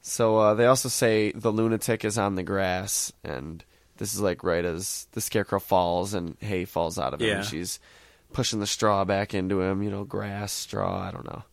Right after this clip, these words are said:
Speaker 1: That's kinda tenuous, but it's worth mentioning. Uh, "Got to keep the loonies on the path." And they're both on the path, you know, on the yellow
Speaker 2: Yeah.
Speaker 1: brick road.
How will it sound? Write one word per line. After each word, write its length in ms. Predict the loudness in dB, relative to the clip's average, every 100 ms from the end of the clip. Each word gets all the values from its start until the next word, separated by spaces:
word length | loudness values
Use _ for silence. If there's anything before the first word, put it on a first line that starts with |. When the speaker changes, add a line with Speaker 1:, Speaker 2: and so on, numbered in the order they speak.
| _ _ _ -4
Speaker 1:
That's 180 | -4 -2
kinda 220 | -4 -4
tenuous, 480 | -8 -6 -6 -6 -2
but 180 | -2
it's 140 | 0 2
worth 200 | 2 0
mentioning. 500 | -6 -6 -8 -8 -12 _ _ _ -4 4
Uh, 200 | 6 6
"Got 360 | 6 6 6
to 60 | -2
keep 400 | 0 2 2 0
the 120 | 2
loonies 600 | 4 4 4 2 0 0
on 280 | 2 4 4
the 80 | 0
path." 640 | -2 0 0 -2 -12 -20 -20 _ _ _ _ _ _
And 140 | -2
they're 60 | 0
both 260 | 2 2 2
on 160 | 0
the 60 | 0
path, 440 | 2 2 2 -2
you 80 | -4
know, 140 | 0 0
on 80 |
the 80 | 0
yellow 160 | 0 2
Speaker 2:
Yeah. 60 |
Speaker 1:
brick 160 | 0 2
road. 320 | 4 4 0